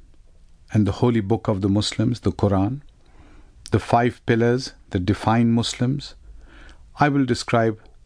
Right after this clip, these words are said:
the divisions between Shia and Sunni.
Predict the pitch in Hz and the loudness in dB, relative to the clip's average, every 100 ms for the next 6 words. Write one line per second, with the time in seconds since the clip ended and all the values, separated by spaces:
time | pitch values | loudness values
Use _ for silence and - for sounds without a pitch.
0 | - 95 101 110 107 117 107 - 95 101 | -6 -2 2 2 2 2 0 0 -2 0
1 | 92 - - 117 117 113 110 95 - 113 | 0 0 2 2 2 0 -2 -4 0 0
2 | 117 131 | 0 -2